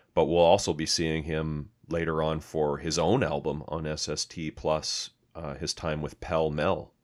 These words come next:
So we'll be seeing him at least three more times, I think, maybe more.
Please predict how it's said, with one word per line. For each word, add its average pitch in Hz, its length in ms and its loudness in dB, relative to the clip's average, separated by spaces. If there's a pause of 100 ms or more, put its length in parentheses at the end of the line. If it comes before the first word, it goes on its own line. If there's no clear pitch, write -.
(160)
So - 120 -6
we'll 80 120 -2
be 85 120 -4
seeing 107 300 2
him 92 220 0
at 80 120 -2
least 92 440 0
three 87 300 -2
more 82 200 0
times, 73 600 -4 (120)
I 73 80 -4
think, 71 300 -6
maybe 78 280 -2
more. 73 440 -4